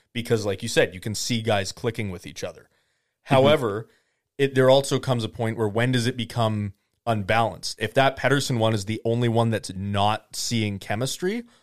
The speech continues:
Speaker 1: what's it more important to have? A very, very good second line or a very, very good fourth line?
Speaker 2: Yeah.
Speaker 1: Right?
Speaker 2: And you know what? I, I think that, like, it, <laughs>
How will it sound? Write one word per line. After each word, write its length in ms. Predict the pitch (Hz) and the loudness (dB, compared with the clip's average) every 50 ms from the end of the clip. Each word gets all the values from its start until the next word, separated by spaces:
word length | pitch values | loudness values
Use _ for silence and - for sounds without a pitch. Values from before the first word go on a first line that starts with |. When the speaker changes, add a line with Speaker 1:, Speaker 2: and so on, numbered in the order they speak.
| _ _ _ _ | _ _ _ _
Speaker 1:
what's 260 | 123 139 143 143 - | 2 2 4 4 2
it 80 | 147 - | 0 2
more 200 | 135 135 131 127 | 4 4 4 4
important 440 | 123 117 - 131 131 120 120 120 117 | 4 2 2 0 0 0 -2 -4 -4
to 100 | 120 107 | -4 -2
have? 360 | 98 123 113 101 87 - - - | 0 2 2 2 0 -2 -2 -2
A 120 | 117 110 | -2 -2
very, 340 | 95 98 113 123 123 123 120 | 0 0 0 2 4 2 2
very 320 | 113 104 120 120 120 120 | 2 2 2 2 2 2
good 240 | 113 - 113 104 95 | 0 -2 -4 -4 -4
second 400 | - - - 127 127 - 160 160 | -4 0 0 0 2 0 -2 0
line 400 | 160 156 160 165 180 214 233 - - - _ _ | 2 2 2 2 2 0 -2 -6 -12 -18 _ _
or 160 | - 131 123 120 | 0 4 4 4
a 40 | |
very, 300 | 110 107 120 120 120 117 | 6 6 6 6 6 4
very 300 | 117 110 113 113 110 107 | 4 2 2 2 2 0
good 180 | 98 104 98 - | -2 -4 -6 -6
fourth 400 | - - - 107 104 98 - - | -8 -10 -4 -2 -2 -2 -4 -8
line? 300 | 92 85 - - - _ _ - - | -12 -12 -12 -16 -20 _ _ -20 -16
Speaker 2:
Yeah. 100 | - - - _ _ _ _ _ - | -16 -16 -16 _ _ _ _ _ -4
Speaker 1:
Right? 200 | 101 92 95 107 | -2 2 4 4
Speaker 2:
And 120 | 139 151 | 4 6
you 60 | 151 | 6
know 100 | 151 156 | 6 8
what? 200 | 147 143 - - _ - - | 8 8 6 6 _ 0 -2
I, 120 | 143 - - | 0 2 2
I 40 | 143 | 0
think 320 | - - - 160 175 - | 0 2 2 2 2 4
that, 180 | - 196 175 - _ _ _ _ _ _ _ _ _ _ _ _ _ _ _ _ _ - | 4 4 4 4 _ _ _ _ _ _ _ _ _ _ _ _ _ _ _ _ _ 4
like, 240 | 135 135 131 - - | 4 4 4 4 4
it, 200 | - 147 - - - - - - _ - | 4 4 4 2 -10 -10 -12 -14 _ -8
<laughs> 340 | - 135 - - - - | -2 0 0 0 0 -4